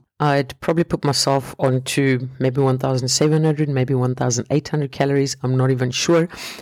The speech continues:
Could I live off McDonald's for a month and elicit fat loss? Absolutely. Is it the healthiest thing to do? No. Am I gonna be hungry?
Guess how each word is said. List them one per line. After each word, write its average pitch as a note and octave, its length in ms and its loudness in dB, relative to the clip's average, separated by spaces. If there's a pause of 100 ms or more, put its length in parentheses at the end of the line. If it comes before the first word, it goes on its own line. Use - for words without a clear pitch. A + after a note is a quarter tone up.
(180)
Could C#4 160 2
I - 140 2
live A3 400 4
off - 200 -4
McDonald's E3+ 680 0
for - 400 0
a C#3 80 2
month C3+ 600 -2
and C#3+ 140 0
elicit C3+ 460 0
fat - 320 -6
loss? - 340 -6
Absolutely. C3 760 -2 (360)
Is G#3 140 2
it C4+ 140 -2
the D#3+ 80 0
healthiest - 560 -2
thing D3 200 0
to C3+ 120 -4
do? D#3 320 0 (260)
No. C3 480 2 (300)
Am A3+ 160 2
I B3+ 60 0
gonna G#3 160 2
be C3 160 0
hungry? D3 520 0